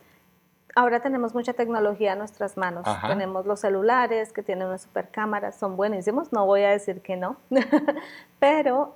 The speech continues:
Speaker 1: también está la visión y ver cómo tú quieres proyectarte ante lo que tú acabas de decir. Entonces, por ejemplo, am,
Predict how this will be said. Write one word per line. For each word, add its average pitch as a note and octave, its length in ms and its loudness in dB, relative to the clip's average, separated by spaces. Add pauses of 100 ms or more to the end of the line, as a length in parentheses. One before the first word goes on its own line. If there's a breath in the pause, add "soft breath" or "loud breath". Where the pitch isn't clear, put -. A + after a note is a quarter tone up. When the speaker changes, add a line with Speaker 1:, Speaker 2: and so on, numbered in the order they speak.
Speaker 1:
también A#3 360 2
está A#3 240 -2
la B3+ 120 -2
visión A3 680 -6
y A3+ 100 -2
ver G#3 220 0
cómo A#3+ 280 -2
tú A#3+ 120 -6
quieres A#3 260 -2
proyectarte G3 1040 -4
ante F#3+ 340 -12
lo F#3+ 140 -4
que - 80 -12
tú - 80 -8
acabas F#3+ 280 -6
de G3+ 100 -2
decir. G3+ 340 -4 (460 soft breath)
Entonces, G#3 520 -4
por A#3 160 0
ejemplo, A3 640 4
am, G3 560 0